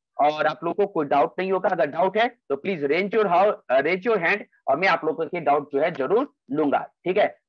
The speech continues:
फटाफट आप लोग अपने डाउट पूछिएगा जल्दी से। और जो लोग को डाउट नहीं है, comment करके जाइएगा कि "हाँ सर, आज class", उससे पहले नहीं जाएगा। ये last था ये discussion, क्योंकि मैंने ये एक ही article आज चुना जो important था और मैंने आप लोगों के साथ discuss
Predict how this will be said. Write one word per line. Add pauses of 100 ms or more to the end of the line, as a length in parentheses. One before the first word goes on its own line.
(140)
फटाफट
आप
लोग
अपने
डाउट
पूछिएगा (120)
जल्दी
से। (380)
और
जो
लोग
को
डाउट
नहीं
है,
comment
करके
जाइएगा
कि
"हाँ
सर,
आज
class", (140)
उससे
पहले
नहीं
जाएगा। (260)
ये
last
था (220)
ये
discussion,
क्योंकि (340)
मैंने
ये
एक
ही
article
आज
चुना
जो
important
था
और
मैंने
आप
लोगों
के
साथ
discuss